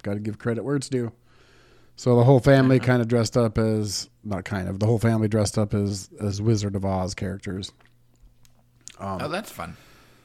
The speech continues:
Speaker 1: so I did see them when they came by for trunk or treat. I don't know if it was intended that they were supposed to come to mine or because we were in Heather's Jeep, they didn't realize I was there. I don't really know.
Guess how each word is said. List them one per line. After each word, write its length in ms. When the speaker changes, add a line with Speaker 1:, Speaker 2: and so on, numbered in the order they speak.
Speaker 1:
so 460
I 100
did 240
see 140
them 200
when 120
they 160
came 240
by 180
for 140
trunk 280
or 60
treat. 380
I 140
don't 160
know 500
if 480
it 60
was 180
intended 520
that 120
they 120
were 140
supposed 280
to 60
come 200
to 80
mine 340
or 100
because 640
we 180
were 160
in 60
Heather's 340
Jeep, 300
they 100
didn't 200
realize 360
I 100
was 200
there. 440
I 60
don't 140
really 180
know. 300